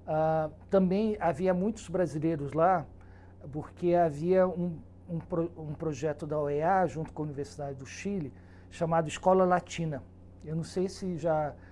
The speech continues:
existiu uma, um, algum documento, algum livro contando, mas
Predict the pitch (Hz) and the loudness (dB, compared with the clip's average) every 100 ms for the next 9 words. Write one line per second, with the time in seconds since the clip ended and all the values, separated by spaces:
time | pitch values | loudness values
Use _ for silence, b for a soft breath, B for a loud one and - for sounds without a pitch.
0 | B B B 135 151 151 - 175 170 160 | B B B -6 -6 -6 0 2 4 2
1 | 156 151 131 - - - 147 143 139 135 | 0 -2 -8 -16 -20 -16 -12 -10 -10 -8
2 | 151 160 160 151 143 170 180 165 139 165 | -4 -2 -4 -4 -4 -2 -2 -2 -4 -4
3 | 156 - 139 185 180 143 - 156 - 190 | -4 -6 -4 -2 -2 -6 -8 -8 2 2
4 | 175 156 156 | 2 -2 -4